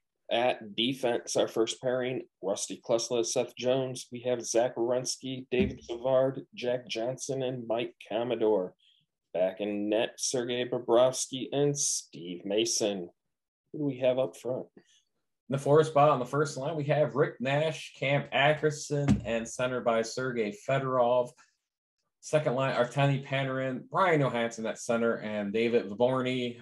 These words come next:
Speaker 2: on the right side. Third line, Nick Foligno, Brandon, Brandon Du-, Dubinsky, and the age of Huselius himself, Christian Huselius. We have J Off, Sanderson, Boone Jenner, and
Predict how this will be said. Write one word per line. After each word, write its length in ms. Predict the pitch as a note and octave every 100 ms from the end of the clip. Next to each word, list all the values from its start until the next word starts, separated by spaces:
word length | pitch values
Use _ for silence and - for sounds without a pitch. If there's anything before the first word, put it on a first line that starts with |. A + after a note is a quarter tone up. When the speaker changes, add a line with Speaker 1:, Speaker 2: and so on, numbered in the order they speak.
| -
Speaker 2:
on 140 | G2+
the 80 | F#2+
right 280 | G#2 C#3 C#3+
side. 480 | - C#3+ C3 B2+ B2+ _ _ _ _ _ _ _ _ _ -
Third 220 | D3 C#3
line, 260 | C#3+ C#3
Nick 160 | C#3 D3+
Foligno, 480 | - C3 B2+ B2 A#2+
Brandon, 580 | C3 D3 D3 B2+ A2 - -
Brandon 560 | C#3 C#3 A#2+ A2 A2+ - _ _ -
Du-, 120 | A2+ A2
Dubinsky, 480 | B2 A#2+ - A#2
and 140 | G#2+ G#2
the 160 | A2+ -
age 280 | C#3 C#3
of 180 | A2+ B2
Huselius 640 | B2 A2+ - A#2+ A#2 A2+ A2+
himself, 600 | G#2+ G2+ A2+ G#2+ G#2+ - _ _ _ _
Christian 360 | - D3+ - G#2+
Huselius. 760 | G#2+ G#2 G#2 G#2 G2+ G2 - - _ _ _ - - -
We 140 | A2 A2+
have 300 | G#2+ G#2+ -
J 260 | B2 B2+
Off, 380 | B2+ A#2+ A#2 - - - - _ _ _ _ _ _ _
Sanderson, 840 | - B2+ B2 A#2+ A#2+ A#2 A2 G#2+ G#2 _ _ _
Boone 560 | G#2 G2 B2 C3+ C3 A#2+
Jenner, 440 | G#2 A2+ A2 G#2+ G#2+
and 500 | G2 G#2 G2+ F#2+